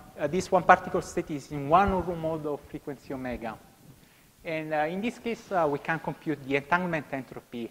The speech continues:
analytically for this state one,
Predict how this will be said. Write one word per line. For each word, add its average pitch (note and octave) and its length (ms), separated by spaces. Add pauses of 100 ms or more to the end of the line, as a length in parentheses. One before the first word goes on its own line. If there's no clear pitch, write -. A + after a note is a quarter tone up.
(120)
analytically E3+ 680 (1080)
for D#3 300
this C3 180
state - 420
one, C#4 400